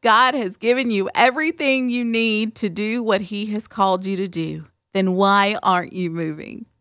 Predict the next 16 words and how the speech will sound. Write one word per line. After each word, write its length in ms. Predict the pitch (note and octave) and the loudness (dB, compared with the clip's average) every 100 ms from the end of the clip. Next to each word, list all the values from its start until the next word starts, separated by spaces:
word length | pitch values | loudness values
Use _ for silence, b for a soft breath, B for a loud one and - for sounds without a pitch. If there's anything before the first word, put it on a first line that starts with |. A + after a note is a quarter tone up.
| _ _ B B - | _ _ B B 0
If 160 | A3 | 2
God 240 | B3+ C#4 D#4+ | 6 6 4
has 140 | F#4+ | 0
called 260 | F#4+ D#4 D4 | 2 2 2
you 80 | |
to 80 | C#4+ | -2
do 220 | A#3+ C4 | -2 -4
something, 640 | F4 G3+ E3+ - C#3+ D#3+ G#3+ - | -2 -2 -2 -4 -8 -8 -10 -8
a 80 | D#3+ | -8
job, 560 | - G#3+ A#3 A#3 A3+ | 0 2 4 4 2
a 140 | G3 F3 | 0 0
ministry, 640 | F#3+ G#3 A3 - A3 A3 | 0 0 -2 -6 -6 -6
a 80 | - | -8
relationship, 960 | D3+ E3+ G3 A#3 A3+ A3 A3+ G#3 G#3 | -8 -4 -2 -2 -6 -6 -4 -4 -4
an 100 | F3+ | -4
opportunity, 840 | F3 F#3 F3+ - F3 F#3+ A#3+ D#4+ | -4 -4 -8 -6 -6 -6 -8 -10